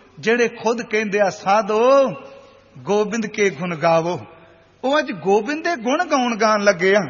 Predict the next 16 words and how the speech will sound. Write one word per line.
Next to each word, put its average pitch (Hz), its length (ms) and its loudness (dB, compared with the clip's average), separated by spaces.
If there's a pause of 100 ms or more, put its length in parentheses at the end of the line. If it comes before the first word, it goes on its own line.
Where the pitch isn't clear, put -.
(480)
ਜਿਹੜੇ 285 280 2 (200)
ਖੁਦ 302 220 0
ਕਹਿੰਦੇ 254 380 -2
ਆ, 254 40 2
"ਰੇ 214 280 4
ਮਨ 247 600 0 (580)
ਐਸੀ 285 360 -2
ਖਰਸ਼ੋਂ 226 560 -2
ਪ੍ਰੀਤ 302 480 -6
ਕਰ" 254 300 2
ਵਾਲੇ 262 300 2
ਸ਼ਬਦ 233 500 -2
ਦੀ 262 160 -2
ਵਿਆਖਿਆ 240 600 0
ਕਰਦੇ 226 380 0
ਆ। 220 160 -2